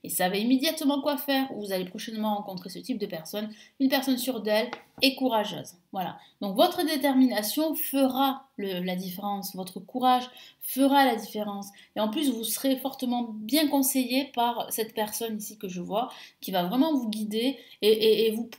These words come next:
pousser à, à, à continuer, à aller de l'avant, malgré tout, malgré les blocages, malgré, euh, les relations toxiques, malgré les énergies, euh, négatives.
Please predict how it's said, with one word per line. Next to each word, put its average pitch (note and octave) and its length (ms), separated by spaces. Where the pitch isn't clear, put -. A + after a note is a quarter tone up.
pousser D4+ 440
à, A3+ 100
à, G3 320
à G3 100
continuer, C#4 680
à G3 80
aller G#3 260
de A3+ 140
l'avant, C4 420
malgré A#3+ 540
tout, F#4 220
malgré F#3 400
les G3 100
blocages, D4 720
malgré, G3+ 640
euh, F3 220
les G3 160
relations G#3 480
toxiques, D4+ 600
malgré G3 560
les F#3+ 180
énergies, G3 560
euh, - 200
négatives. A3 800